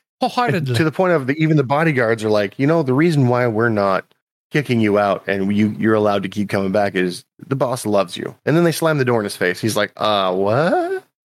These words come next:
Speaker 2: Huh?"
Speaker 1: I mean, I mean, like, I, I,
Speaker 2: No.
Speaker 1: I feel like, <laughs> I feel like he, uh,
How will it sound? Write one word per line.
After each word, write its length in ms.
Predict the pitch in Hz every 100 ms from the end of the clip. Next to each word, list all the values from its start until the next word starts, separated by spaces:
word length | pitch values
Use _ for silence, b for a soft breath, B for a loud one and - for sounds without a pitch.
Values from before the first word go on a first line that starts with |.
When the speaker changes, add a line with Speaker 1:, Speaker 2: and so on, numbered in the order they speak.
| _
Speaker 2:
Huh?" 300 | 214 349 415 453
Speaker 1:
I 60 |
mean, 200 | 453 440
I 20 | 233
mean, 240 | 233 220
like, 220 | 214 196
I, 140 | 185 185
I, 180 | 165 180 339
Speaker 2:
No. 440 | 233 143 104 98 101
Speaker 1:
I 160 | 151
feel 520 | 139 - - - 160 165
like, 680 | 165 165 170 - - - _ _
<laughs> 180 | _ _
I 360 | 131 160 190 139
feel 320 | - 180 226
like 360 | 294 277 247 -
he, 540 | - - 196 202 190
uh, 760 | 190 190 185 180 175 170 170